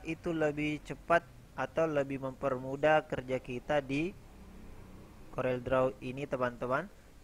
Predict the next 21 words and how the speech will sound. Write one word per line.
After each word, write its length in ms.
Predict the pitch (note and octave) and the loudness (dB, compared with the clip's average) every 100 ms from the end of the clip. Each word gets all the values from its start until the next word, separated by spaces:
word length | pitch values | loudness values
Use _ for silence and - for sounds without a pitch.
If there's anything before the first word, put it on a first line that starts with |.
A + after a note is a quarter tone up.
| - - | -20 -8
Sebenarnya 560 | D#3+ C#3+ D#3+ G3 G3 F3+ | -4 0 2 4 4 6
ada 160 | F3 | 8
banyak 400 | D#3 E3 F3+ - | 10 8 6 2
shortcut-shortcut 960 | - E3 D3+ D#3 D3 D#3 D3 F3 E3+ D#3 | -2 -2 2 2 2 0 2 4 4 4
yang 240 | D3 C#3+ | 2 4
ada 240 | D3 C#3+ C#3 | 2 2 2
di 160 | C3+ | -2
Corel 320 | - C3 B2+ | 0 0 0
Draw, 400 | B2 A#2+ B2 D3 - | 0 4 6 4 4
tapi 720 | B2+ B2 B2 - F3+ F3 F3 | 2 2 0 -4 0 4 6
yang 240 | D#3+ C#3+ C#3+ | 4 2 0
paling 320 | C#3+ C#3 C3+ | 0 0 -4
sering 240 | D#3 D#3+ | -4 -4
kita 240 | E3 E3 D3 | -6 -2 -2
gunakan 560 | C3+ B2 B2 - D#3+ E3 | -2 -2 -4 0 -2 -2
inilah. 400 | D3 D3+ C3 A#2 - - - - - - - - - - - - - - - - - - - | -8 -2 0 0 -4 -20 -20 -20 -20 -20 -20 -20 -20 -20 -20 -20 -20 -20 -20 -20 -20 -20 -8
Yang 220 | C#3 C3 C3 | 0 0 0
paling 200 | C3 C3 | -6 -6
sering 280 | B2+ C3+ C3+ | -8 -8 -6
kita 200 | C3+ - B2 | -4 -2 -2
gunakan 640 | A#2+ A#2+ A#2+ D3+ D#3+ F3 | -2 -4 0 4 4 2